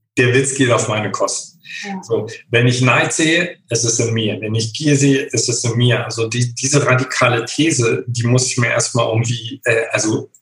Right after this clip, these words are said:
Speaker 1: eintätowieren als eine Grundhaltung. Und dann hole ich das nach Hause und dafür gibt's Techniken. Also es, es gibt aus dem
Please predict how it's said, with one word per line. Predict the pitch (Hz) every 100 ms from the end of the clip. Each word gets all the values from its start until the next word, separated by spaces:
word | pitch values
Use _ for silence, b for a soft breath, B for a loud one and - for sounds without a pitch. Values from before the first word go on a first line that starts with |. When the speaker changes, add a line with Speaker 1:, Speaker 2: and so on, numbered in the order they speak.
| -
Speaker 1:
eintätowieren | 127 151 151 123 - 113 110 110 92 98 92 92
als | 110 98 120
eine | 104
Grundhaltung. | 110 131 180 - 92 - 98 98 B B B B
Und | 120 120
dann | 156 160
hole | 196
ich | - -
das | 139
nach | 135 117
Hause | 160 - 110
und |
dafür | 104 117 127
gibt's | 127 - -
Techniken. | - 147 143 131 - 101
Also | 101 101 113 113
es, | 113 113 110 110
es | - -
gibt | 135 -
aus | - 120
dem | 123 113 110 110